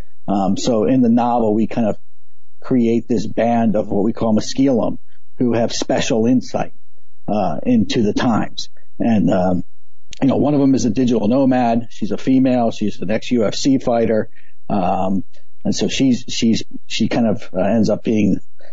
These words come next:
you know, kind of the co-leader. One of them, uh, is a, a monk in a monastery in Iraq. Um, so we have this real kind of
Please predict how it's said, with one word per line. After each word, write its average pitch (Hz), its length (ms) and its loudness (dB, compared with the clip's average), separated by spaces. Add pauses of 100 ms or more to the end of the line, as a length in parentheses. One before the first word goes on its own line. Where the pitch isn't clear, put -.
(220)
you 117 100 2
know, 98 100 2
kind 104 160 2
of 90 40 2
the - 80 0
co-leader. 135 640 2
One 113 220 2
of 113 100 0
them, 113 260 0 (320)
uh, 98 520 0
is 98 320 0
a, 101 280 0
a 98 120 0
monk 123 500 0
in 110 140 0
a 95 40 2
monastery 117 600 2
in 101 80 2
Iraq. 117 520 0 (440)
Um, 101 360 0
so - 140 -2
we 120 100 2
have 120 140 2
this 113 200 -2
real 127 260 2
kind 123 260 0
of 107 200 0